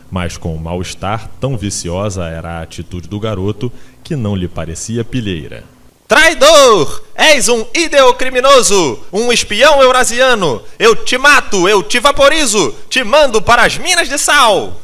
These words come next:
De repente, puseram-se os dois a saltar em torno dele, berrando "traidor" e "ideocriminoso", a menininha imitando todos os movimentos do irmão. Era um tanto arrepiante como um brinquedo de filhotes de tigre,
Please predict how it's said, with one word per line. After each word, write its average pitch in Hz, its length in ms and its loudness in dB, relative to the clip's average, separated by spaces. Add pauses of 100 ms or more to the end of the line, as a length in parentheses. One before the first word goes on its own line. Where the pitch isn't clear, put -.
(420)
De 85 220 -2
repente, 98 680 -4
puseram-se 104 640 -4
os 78 240 -8
dois 101 300 -4
a 92 80 -6
saltar 87 500 -10
em 92 100 -8
torno 85 320 -10
dele, 87 400 -8 (280)
berrando 87 680 -4
"traidor" 98 680 -4 (100)
e 104 220 -6 (100)
"ideocriminoso", 110 1160 -6 (460)
a 95 100 -8
menininha 95 580 -6
imitando 87 600 -8
todos 127 460 -6
os 92 120 -8
movimentos 90 600 -10
do 107 160 -4
irmão. 95 340 -6 (840)
Era 110 180 -6
um 92 140 -8
tanto 110 320 -6
arrepiante 98 720 -6
como 90 360 -8
um 87 80 -8
brinquedo 82 560 -12
de 85 120 -16
filhotes 92 500 -8
de 104 120 -8
tigre, 101 500 -8